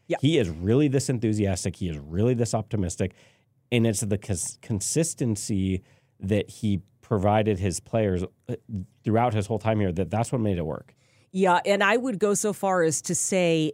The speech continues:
Speaker 1: that consistency is important, right? Showing up consistently is important, but it's how you show up that goes a long way towards building culture and
Speaker 2: Mm-hmm.
Speaker 1: towards building what he did here with the Seahawks. And it is different. He led with people first. And lots of people say that.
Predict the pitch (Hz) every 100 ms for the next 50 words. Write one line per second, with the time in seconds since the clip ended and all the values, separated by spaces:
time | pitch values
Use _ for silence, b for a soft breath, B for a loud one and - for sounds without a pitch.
0 | - 143 190 170 _ - 208 - 294 -
1 | 285 - 262 226 185 175 - 185 160 175
2 | - - 240 269 277 226 220 - - 190
3 | - 214 - 208 190 185 160 147 - 190
4 | 220 269 285 b b b 240 233 - -
5 | 185 196 214 220 208 - 190 180 185 -
6 | 170 175 156 156 160 156 151 156 151 -
7 | 160 151 - 156 151 131 - - 175 -
8 | 277 294 - 165 180 180 143 131 170 185
9 | 185 190 170 147 165 180 - 190 165 165
10 | 151 - 185 160 151 131 - 254 214 202
11 | - B B B - 277 277 349 320 170
12 | 196 165 120 - - 226 285 302 226 226
13 | 196 233 233 - 233 214 208 - 320 180
14 | - 226 240 302 - 359 - 254 - 190
15 | - - 165 190 202 226 233